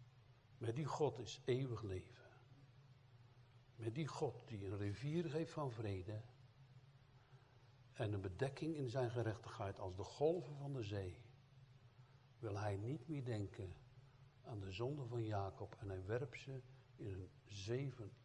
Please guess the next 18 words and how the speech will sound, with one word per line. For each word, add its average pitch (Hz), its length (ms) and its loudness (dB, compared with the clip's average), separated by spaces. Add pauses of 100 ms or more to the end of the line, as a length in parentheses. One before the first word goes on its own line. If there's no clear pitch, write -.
eeuwige 156 640 -2
vergetelheid. - 1160 -10 (1300)
Om 104 220 -2 (160)
eeuwig 185 680 8 (360)
door 185 440 10
en 160 280 2
van 139 220 4
hem 120 220 2
te 120 120 -6
leven. 107 460 -6 (1400)
En 123 100 -6
mensen, 104 580 2 (560)
laten 107 240 6
we 110 60 4
het 95 80 0
bij 101 140 12
elkaar 104 380 8
houden, 95 420 2